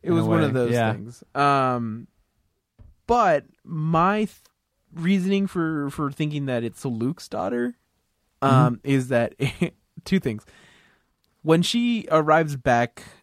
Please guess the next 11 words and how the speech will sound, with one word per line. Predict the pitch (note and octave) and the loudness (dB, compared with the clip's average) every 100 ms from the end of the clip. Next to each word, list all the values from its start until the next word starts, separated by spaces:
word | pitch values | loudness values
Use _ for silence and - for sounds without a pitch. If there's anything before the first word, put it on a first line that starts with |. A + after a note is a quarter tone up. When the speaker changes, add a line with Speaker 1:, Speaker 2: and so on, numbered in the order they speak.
| _ - | _ -6
Speaker 1:
at | A2+ G2 | -4 -2
the | A2 | 0
Rebel | A2+ A2+ G#2+ | 0 0 -2
base, | G#2 A#2 F3 - - | -2 -2 -4 -8 -4
Speaker 2:
Mm-hmm. | C3 B2+ C3 _ _ _ _ _ _ - - - | 0 0 -2 _ _ _ _ _ _ -10 -10 -4
Speaker 1:
R | C3+ | -2
two | C3+ C#3+ | 0 0
D | B2 | -2
two | A2+ | -4
turns | - F#2+ - | -8 -10 -10
on. | - | -16